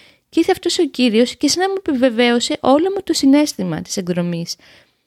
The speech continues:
Και ένας λόγος που έκλαιγα ήταν γιατί άκουσα αυτήν την ιστορία και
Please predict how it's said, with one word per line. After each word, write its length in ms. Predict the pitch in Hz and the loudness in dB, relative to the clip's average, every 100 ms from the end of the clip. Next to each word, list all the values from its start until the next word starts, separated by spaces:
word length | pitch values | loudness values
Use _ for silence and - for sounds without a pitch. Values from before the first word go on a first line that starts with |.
| _ _ _ _ _ _ _ _ _ _ - | _ _ _ _ _ _ _ _ _ _ -8
Και 120 | 220 247 | -2 2
ένας 200 | 285 294 | 2 4
λόγος 360 | 285 302 302 | 2 2 -2
που 100 | - | 0
έκλαιγα 580 | 262 269 262 233 202 202 | 0 2 0 2 0 0
ήταν 240 | 226 269 254 | 0 2 4
γιατί 340 | 226 226 254 | 2 2 2
άκουσα 200 | 254 - | 2 -2
αυτήν 80 | 240 247 | 0 2
την 20 | |
ιστορία 540 | 247 - 214 220 247 | 2 2 2 4 2
και 240 | 233 - | 0 -6